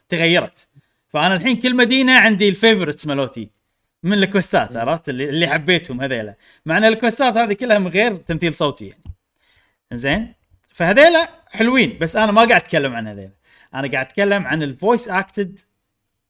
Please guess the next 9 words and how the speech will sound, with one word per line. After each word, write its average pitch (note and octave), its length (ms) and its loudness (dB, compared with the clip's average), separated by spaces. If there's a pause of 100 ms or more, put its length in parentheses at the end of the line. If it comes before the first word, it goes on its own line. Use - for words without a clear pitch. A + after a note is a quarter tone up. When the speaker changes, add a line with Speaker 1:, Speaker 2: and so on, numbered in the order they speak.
(440)
Speaker 1:
سايد C3+ 260 -4
كويست. - 400 -20 (680)
في G3 440 -2 (480)
مهم-، D3 320 -4
مهام D#3 240 0
جانبية C#3+ 560 0
مع B2 180 -4
تمثيل C#3 400 -6
صوتي، G3 460 -4